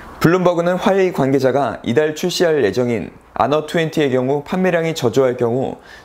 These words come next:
조기에 판매 중지에 돌입할 수 있다는 말을 전했습니다. 또한 해외 판매량이 부진을 만회하고자 적극적인 마케팅과 프로모션을 비롯해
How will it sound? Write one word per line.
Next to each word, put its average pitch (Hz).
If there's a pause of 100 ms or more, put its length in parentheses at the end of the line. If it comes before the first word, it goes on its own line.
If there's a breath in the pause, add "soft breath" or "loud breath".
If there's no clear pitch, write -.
조기에 151
판매 190
중지에 143
돌입할 135
수 127
있다는 127
말을 101
전했습니다. 87 (1600 loud breath)
또한 165
해외 185
판매량이 151
부진을 147
만회하고자 110 (320 loud breath)
적극적인 160
마케팅과 147
프로모션을 160
비롯해 113